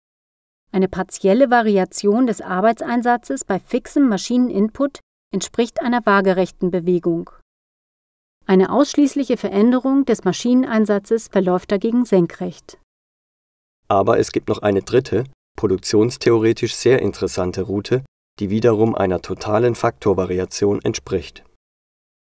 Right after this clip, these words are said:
Speaker 2: Die Bewegung entlang eines Fahrstrahls aus dem Koordinatenursprung bedeutet, dass man bergauf marschiert, ohne dabei das Einsatzverhältnis der Faktoren, also die sogenannte Faktorintensität,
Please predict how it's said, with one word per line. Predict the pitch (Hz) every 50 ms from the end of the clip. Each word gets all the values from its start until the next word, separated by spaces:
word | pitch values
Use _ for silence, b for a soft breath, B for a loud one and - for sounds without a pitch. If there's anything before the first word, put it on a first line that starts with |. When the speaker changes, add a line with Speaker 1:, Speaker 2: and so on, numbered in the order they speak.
| _ _ _ _ _ _ -
Speaker 2:
Die | - 107
Bewegung | 104 113 95 104 107 131 131 147 147 143
entlang | - - 110 - - - 110 107 120 127
eines | - 107 101 92 - -
Fahrstrahls | - - 117 120 135 135 - - - 85 85 90 104 123 127 -
aus | - - 101 90
dem | - 101 92 -
Koordinatenursprung | - 104 85 98 98 98 92 92 92 110 113 - 104 101 - - 120 131 - - - - 92 87 87
bedeutet, | - - - 95 92 95 104 - 120 117 - - _ _ _ _ _ _ _
dass | - 104 - -
man | 110 98 98
bergauf | - - 92 - - - - 107 117 - -
marschiert, | 127 123 120 - - - 120 120 - - _ _ _ _ -
ohne | - 120 131 135 143 139
dabei | 135 120 104 107 110 117 117 120
das | 113 95 90 -
Einsatzverhältnis | - 104 120 123 - 104 - - - - - 98 92 - - - - 120 - -
der | - 92
Faktoren, | - - 90 - - - - 110 107 107 117 117 127 - _ _ _ _ _ _
also | - 104 107 - - 120
die | 110 101 95
sogenannte | 104 101 98 104 95 92 90 90 - 92
Faktorintensität, | - - - - - - - - 123 - 92 92 - - 92 87 - 101 - - - 104 107 110